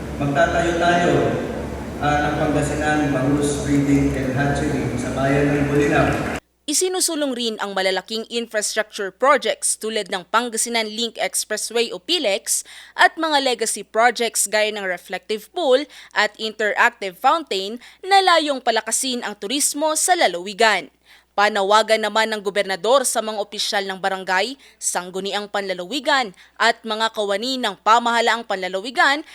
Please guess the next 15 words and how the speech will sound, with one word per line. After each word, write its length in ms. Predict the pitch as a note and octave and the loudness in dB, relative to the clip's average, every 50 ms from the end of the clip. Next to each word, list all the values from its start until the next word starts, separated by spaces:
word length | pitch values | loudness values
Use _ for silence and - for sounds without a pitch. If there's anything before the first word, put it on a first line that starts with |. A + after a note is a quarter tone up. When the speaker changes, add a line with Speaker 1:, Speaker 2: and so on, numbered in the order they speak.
| - - | -20 -12
Speaker 2:
na 240 | - F#4 G4+ G4+ G4 | -4 2 2 4 4
magkaisa 800 | F#4+ F#4 C#4 - D#4+ D4 A#3+ B3 A#3+ - - A3+ F#3 D3 - _ | 4 2 4 4 2 2 2 0 -2 -2 0 0 -2 -2 -4 _
para 240 | - G3+ G3+ G3+ G3+ | 0 0 0 0 0
sa 160 | - G#3+ G3 | -4 -6 -6
patuloy 480 | - F#3 F#3 - A#3+ C4+ C#4 C#4 C4+ | -6 -6 -6 -4 -4 -4 -4 -4 -4
na 80 | C4 B3+ | -4 -4
pag-unlad 560 | B3+ B3 A3+ G#3 D4+ E4+ E4+ D4+ C#4 C#4 A3+ | -2 -2 -2 -2 -2 -2 2 4 4 4 2
ng 180 | B3 D4+ E4+ E4+ E4 | 0 -4 -4 -2 -2
buong 320 | F#4+ F4 C#4+ C#4 G3 D#3 - - | 2 2 2 2 2 -2 -8 -8
Pangasinan. 800 | - F#3+ F#3+ F#3 G#3 G#3 - A#3+ A#3+ A#3+ A3+ G3+ F3 C#3+ - - _ _ - - - - - A2+ - - | -8 -6 -4 -4 -4 -2 -2 -2 0 0 0 0 0 -4 -8 -18 _ _ -12 -10 -10 -10 -10 -10 -10 -6
Speaker 1:
Samahan 640 | C#3 C#3+ - F3 F3+ F3+ F3+ F#3 F#3+ F#3+ F#3+ F#3 | -4 -2 0 0 0 2 2 0 0 0 -2 -2
po 80 | F3+ F3 | -4 -4
ninyo 280 | E3+ E3+ E3+ E3 E3 E3 | -4 -4 -4 -4 -4 -4
ako 320 | E3+ E3+ C#3+ - - E3 E3+ F3+ F#3+ - - - - - - - - - - - - - - | -4 -4 -4 -4 -2 -2 -2 0 -2 -2 -2 -4 -6 -8 -8 -8 -8 -8 -8 -8 -10 -8 -6
sa 80 | C#3 | -6